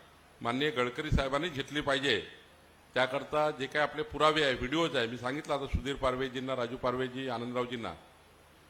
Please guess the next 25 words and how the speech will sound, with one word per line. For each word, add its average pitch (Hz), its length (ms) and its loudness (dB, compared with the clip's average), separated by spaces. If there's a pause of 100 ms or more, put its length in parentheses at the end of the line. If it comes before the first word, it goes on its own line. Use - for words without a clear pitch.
(160)
की 131 60 -10
ज्या 131 160 2
ज्या 143 120 2
ठिकाणी 139 300 -4
पुलावर 139 320 2
पाणी 139 240 -2
जमा 131 200 -2
होत 131 180 -2
आहे, 127 180 -4 (1600)
रस्ते 135 340 -2
अनियमन 147 480 2
झाले 135 200 2
आहेत, 131 180 4 (920)
त्या 123 100 2
ठिकाणी 135 280 -2
ॲक्सिडेंट 151 420 0
स्पॉट 147 300 6
तयार 139 160 4
झाले 131 240 0
आहेत, 131 160 2 (1080)
एखाद्या 131 320 -4
दिवशी 143 680 -4
मोठी 127 240 -4
घटना 131 280 0
होऊ 147 120 4